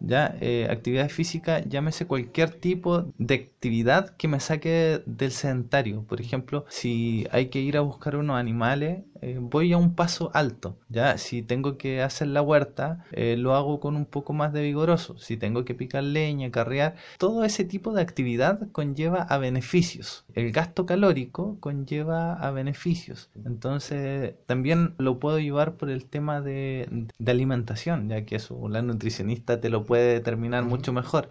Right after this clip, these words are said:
Speaker 1: Pero si estoy con sobrepeso, cualquier tipo de, de dieta, llámese dieta por una alimentación que está bien estructurada,
Speaker 2: Exacto.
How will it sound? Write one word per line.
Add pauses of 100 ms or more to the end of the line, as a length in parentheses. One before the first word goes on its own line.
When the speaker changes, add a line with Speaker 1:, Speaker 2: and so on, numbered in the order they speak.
Speaker 1:
Pero
si
estoy
con
sobrepeso, (380)
cualquier
tipo
de,
de
dieta,
llámese
dieta
por (160)
una
alimentación
que
está
bien
estructurada,
Speaker 2:
Exacto.